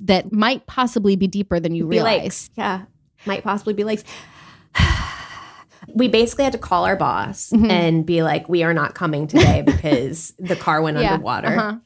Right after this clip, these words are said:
Speaker 2: And he was like, again, a little bit like, he
Speaker 1: <laughs> He
Speaker 2: fell into category two,
Speaker 1: Oh, he
Speaker 2: I would say.
Speaker 1: absolutely fell
Speaker 2: <laughs>
Speaker 1: into category two. He was like, "I don't understand <laughs> how you did this."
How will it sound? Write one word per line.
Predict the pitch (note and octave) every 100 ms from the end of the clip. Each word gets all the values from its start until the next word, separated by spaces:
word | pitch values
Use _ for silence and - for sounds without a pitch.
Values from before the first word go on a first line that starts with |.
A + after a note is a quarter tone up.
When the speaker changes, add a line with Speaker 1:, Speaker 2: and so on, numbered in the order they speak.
| _ -
Speaker 2:
And | G#3+ G#3 G3+ -
he | G3+ G3+
was | G3
like, | F#3+ E3+ D#3+ - -
again, | G3 F#3+ F3
a | E3
little | E3+ E3+ E3
bit | D#3 -
like, | D#3+ D3+ D#3 -
he | - -
Speaker 1:
<laughs> | E4+
He |
Speaker 2:
fell | F3
into | D#3+ D#3+
category | E3+ D#3+ D#3 E3 D#3
two, | D#3+ F#3
Speaker 1:
Oh, | B3 A3+
he | B3+ -
Speaker 2:
I | - A#3+ B3+
would |
say. | A3
Speaker 1:
absolutely | - A#3+ A3+ F#3 F#3+
fell | F#3 E3+
Speaker 2:
<laughs> |
Speaker 1:
into | F#3 G3+
category | F#3+ F#3 F3 E3+
two. | F3+ F3+
He | F#3
was | F#3
like, | F#3+ F#3+
"I |
don't | G3 G3 -
understand | F3+ E3+ - E3+ G#3 - C#4+ - C4+
<laughs> | -
how | C4
you | G3 A#3
did | - - G3+
this." | -